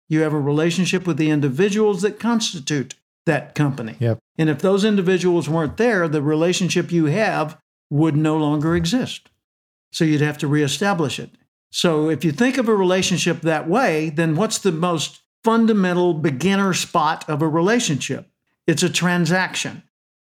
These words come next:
Speaker 1: Toll booth operator and you, you pull up, "Fifty cents, please. Here's your fifty cents. Next." Okay, that's not a relationship, that's a transaction.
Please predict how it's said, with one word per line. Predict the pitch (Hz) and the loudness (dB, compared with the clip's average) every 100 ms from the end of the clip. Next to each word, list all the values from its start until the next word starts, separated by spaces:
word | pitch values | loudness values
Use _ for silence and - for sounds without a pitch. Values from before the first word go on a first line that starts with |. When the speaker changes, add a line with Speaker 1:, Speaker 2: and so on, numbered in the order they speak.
| _ _ _ - - | _ _ _ -20 -4
Speaker 1:
Toll | 196 214 | 0 2
booth | 196 208 190 | 2 0 0
operator | 170 160 156 156 160 160 | -2 -2 -2 0 0 0
and | 151 151 | 0 0
you, | 165 135 127 | 0 0 -2
you | 143 175 | -2 -2
pull | 180 185 160 | 0 0 0
up, | 151 151 _ - - _ _ _ _ - | -2 -4 _ -20 -20 _ _ _ _ 0
"Fifty | 196 196 196 | 0 2 0
cents, | 214 208 - | 2 -2 -2
please. | 156 160 160 | -2 0 0
Here's | 147 151 | 0 0
your | 147 | -2
fifty | 151 147 156 | -2 -2 -2
cents. | - 151 127 - - - - | 0 -2 -4 -12 -20 -16 -2
Next." | 185 226 - - _ _ _ _ _ _ _ - | 0 0 -4 -14 _ _ _ _ _ _ _ -2
Okay, | 156 160 160 | 0 0 0
that's | 170 170 185 190 | 0 0 0 0
not | 190 180 175 | 0 0 -2
a | 170 | 0
relationship, | 170 165 170 165 143 160 | 2 2 0 0 -2 -2
that's | 165 147 | -2 -2
a | 147 | -4
transaction. | 139 147 139 139 120 - 139 | 0 0 2 0 -2 -6 -16